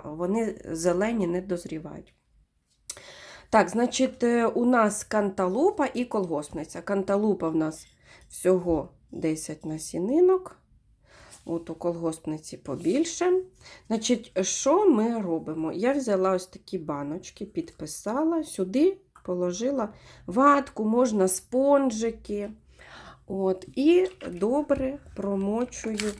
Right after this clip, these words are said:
водичкою. Дуже-дуже добре. Дуже добре. Я таким, е, способом в минулому році пророщувала кабачки і огірочки.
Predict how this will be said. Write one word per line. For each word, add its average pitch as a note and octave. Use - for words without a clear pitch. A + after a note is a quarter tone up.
водичкою. F3
Дуже-дуже E3+
добре. A#3+
Дуже E3+
добре. D#3
Я G#3+
таким, G#3+
е, F#3+
способом G3+
в F3
минулому G#3
році C#4+
пророщувала G3+
кабачки G3+
і C4+
огірочки. G3